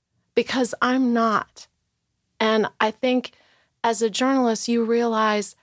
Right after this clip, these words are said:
how uncertain <laughs> things are, and things are not black and white. And so,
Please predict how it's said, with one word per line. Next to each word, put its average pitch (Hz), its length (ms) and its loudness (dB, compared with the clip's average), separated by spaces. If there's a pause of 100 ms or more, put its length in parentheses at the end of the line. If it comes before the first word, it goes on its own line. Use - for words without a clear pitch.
(120)
how 277 300 0
uncertain 240 720 -2 (320)
<laughs> - 760 -4
things 262 340 0
are, 185 500 -2 (100)
and 233 200 -2
things 240 300 0
are 233 140 -4
not 226 440 -2
black 190 280 -8
and 185 160 -10
white. - 380 -8 (580)
And 214 260 0
so, 214 580 0